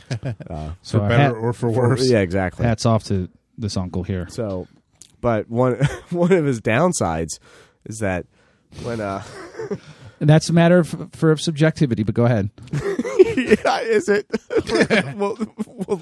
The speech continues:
Speaker 2: you be the judge.
Speaker 3: Listeners can be the judge.
Speaker 1: The
Speaker 3: So.
Speaker 1: jury's still out.
Speaker 2: So this uncle, after, after years of marriage and, and, uh, uh, kid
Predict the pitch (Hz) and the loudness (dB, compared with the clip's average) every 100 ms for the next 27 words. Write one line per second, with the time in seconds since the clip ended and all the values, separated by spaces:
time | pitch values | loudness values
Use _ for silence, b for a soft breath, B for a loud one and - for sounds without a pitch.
0 | 175 175 190 165 139 127 104 87 156 208 | -6 -4 0 2 2 2 0 2 4 4
1 | 190 170 - 143 127 107 113 92 127 151 | 6 2 2 2 2 2 2 2 0 2
2 | 151 151 143 - 131 131 117 107 101 - | 4 4 0 -4 -4 -4 -4 -8 -10 -14
3 | _ _ - 151 156 151 151 143 113 120 | _ _ -4 -2 0 2 0 0 0 0
4 | 127 - 127 95 - _ 110 110 120 104 | -2 -2 -6 -6 -12 _ -10 -8 -4 -4
5 | 104 127 131 113 101 113 110 107 104 101 | 0 4 4 2 -2 0 2 2 0 0
6 | 92 90 110 98 92 92 - 90 85 78 | -2 -4 -8 -6 -6 -6 -12 -14 -14 -14
7 | 80 55 _ _ _ _ _ - 107 98 | -18 -20 _ _ _ _ _ -2 -2 -2